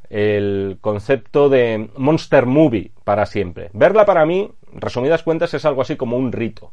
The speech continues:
Es algo que hago por lo menos una vez al año, por lo menos. Y como las grandes obras maestras, siempre descubres además pequeñitos detalles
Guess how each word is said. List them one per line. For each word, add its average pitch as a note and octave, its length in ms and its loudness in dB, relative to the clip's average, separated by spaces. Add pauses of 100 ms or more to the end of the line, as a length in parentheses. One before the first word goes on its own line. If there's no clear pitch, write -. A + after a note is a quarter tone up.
(120)
Es - 160 -8
algo D3+ 240 0
que A#2+ 340 -2 (640)
hago D#3 340 4
por D3+ 140 2
lo C#3+ 80 4
menos E3 260 -2
una D#3+ 200 2
vez D3+ 380 -2
al A2 160 -2
año, G#2 420 -4
por A#2 200 0
lo B2 140 4
menos. A2 480 -2 (100)
Y C3 360 0
como B2+ 200 0
las A#2+ 220 0
grandes F#3+ 400 4
obras D3 240 0
maestras, C#3 500 -2
siempre C3+ 300 -4
descubres A2+ 540 -6
además G2+ 360 -6
pequeñitos G#2+ 720 -8
detalles C#3 680 0